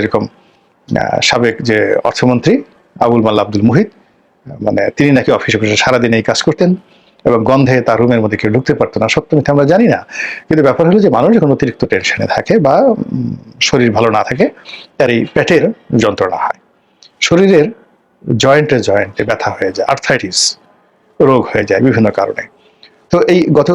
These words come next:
পনেরো বছরের আমাদের এই যে ভীতিকর একটা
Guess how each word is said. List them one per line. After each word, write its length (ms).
পনেরো 340
বছরের 420
আমাদের 260
এই 60
যে 100
ভীতিকর 400
একটা 140